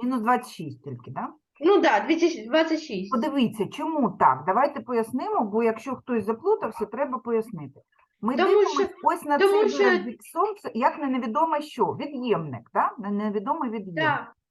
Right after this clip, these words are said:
Speaker 2: Щоб
Speaker 1: Так.
Speaker 2: знайти невідомий від'ємник, треба від різниці.
Speaker 1: Ні, від зменшуваного
Speaker 2: Ну
Speaker 1: відняти
Speaker 2: да,
Speaker 1: різницю.
Speaker 2: відняти,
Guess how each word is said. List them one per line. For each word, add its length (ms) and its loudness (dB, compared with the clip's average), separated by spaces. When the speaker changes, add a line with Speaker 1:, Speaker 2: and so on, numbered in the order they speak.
Speaker 2:
Щоб 180 -2
Speaker 1:
Так. 40 -2
Speaker 2:
знайти 340 4
невідомий 540 2
від'ємник, 680 0
треба 360 0
від 300 -4
різниці. 800 -6
Speaker 1:
Ні, 220 -4
від 320 -4
зменшуваного 680 0
Speaker 2:
Ну 60 -6
Speaker 1:
відняти 320 0
Speaker 2:
да, 220 2
Speaker 1:
різницю. 340 -6
Speaker 2:
відняти, 1300 0